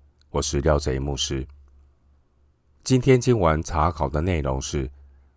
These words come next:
《使徒行传》第九章二十三到三十一节。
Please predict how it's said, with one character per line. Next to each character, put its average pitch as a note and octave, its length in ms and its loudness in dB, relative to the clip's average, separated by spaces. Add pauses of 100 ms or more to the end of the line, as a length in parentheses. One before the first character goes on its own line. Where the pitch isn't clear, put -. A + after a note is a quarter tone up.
(160)
《使 - 240 0
徒 E2 120 2
行 D#2 220 -2
传》 D2 260 0 (220)
第 F2+ 160 2
九 C#2 220 -2
章 D#2 340 0 (320)
二 G#2 160 4
十 - 160 -4
三 D#2+ 340 0 (120)
到 D2 160 2
三 F2 240 0
十 D2+ 160 -4
一 D2+ 100 0
节。 B1+ 300 -4